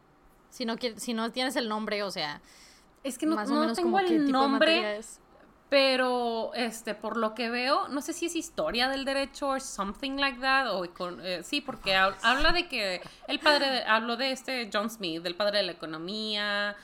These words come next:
Speaker 2: de, este, de las teorías de John Locke y cosas así, como que se fue muy como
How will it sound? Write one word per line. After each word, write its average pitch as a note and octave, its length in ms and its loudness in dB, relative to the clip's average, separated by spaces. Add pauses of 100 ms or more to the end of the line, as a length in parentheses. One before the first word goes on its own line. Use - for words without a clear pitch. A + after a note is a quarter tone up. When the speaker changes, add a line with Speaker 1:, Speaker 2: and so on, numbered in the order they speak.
(240)
Speaker 2:
de, F3 180 -2
este, F3 340 -6
de F3+ 160 -2
las F3 180 -2
teorías F3+ 460 -4
de E3 120 -8
John E3+ 220 -2
Locke G3+ 380 2
y E3 60 -12
cosas F#3 340 -8
así, G#3+ 100 -10
como G3 220 -8
que G3 100 -8
se G3 120 -8
fue G#3 180 -4
muy A#3+ 320 -4
como A#3+ 240 -4